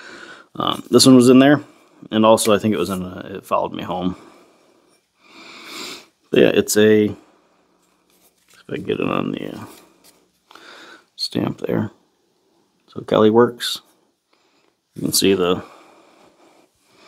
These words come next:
little pointer here. You can see the, the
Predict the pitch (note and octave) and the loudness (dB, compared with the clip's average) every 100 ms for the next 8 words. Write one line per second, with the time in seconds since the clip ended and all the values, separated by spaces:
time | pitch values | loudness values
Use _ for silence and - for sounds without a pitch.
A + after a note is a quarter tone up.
0 | - - - - - - _ _ _ _ | -20 -20 -20 -18 -16 -16 _ _ _ _
1 | - - _ _ - - - - - G#2+ | -20 -20 _ _ -4 -2 -4 -12 -16 -16
2 | F2+ - F#2 F#2+ F#2+ F#2 A2+ G#2+ _ _ | -14 -16 -14 -10 -8 -8 -10 -10 _ _
3 | _ _ _ _ _ _ _ _ - - | _ _ _ _ _ _ _ _ -14 -8
4 | - - - G#2 - _ _ _ _ _ | -6 -4 -6 -10 -16 _ _ _ _ _
5 | _ _ _ _ _ _ _ _ _ _ | _ _ _ _ _ _ _ _ _ _
6 | _ _ _ _ _ _ _ _ _ _ | _ _ _ _ _ _ _ _ _ _
7 | - - - | -12 -8 -8